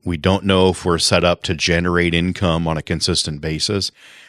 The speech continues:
I say if that's you and if you're having those conversations, I would say definitely reach out, set up a time to chat with our team about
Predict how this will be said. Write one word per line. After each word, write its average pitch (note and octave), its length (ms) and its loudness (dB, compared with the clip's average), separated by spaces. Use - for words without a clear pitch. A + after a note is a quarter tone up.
I G2 60 -10
say F#2+ 140 2
if E2 120 0
that's F#2+ 400 2
you F#2 380 0
and G2+ 80 2
if E2 100 -4
you're F#2+ 140 0
having F2+ 320 2
those E2+ 180 -2
conversations, E2+ 1000 -4
I - 20 -10
would F#2 120 -6
say F2+ 100 -4
definitely G2 540 0
reach F#2 340 0
out, E2+ 480 2
set G2 240 0
up F#2 140 0
a F#2 80 0
time F2 320 -2
to E2+ 80 -8
chat D#2+ 420 -2
with F2 160 -6
our E2 140 2
team F2 640 0
about D#2+ 340 0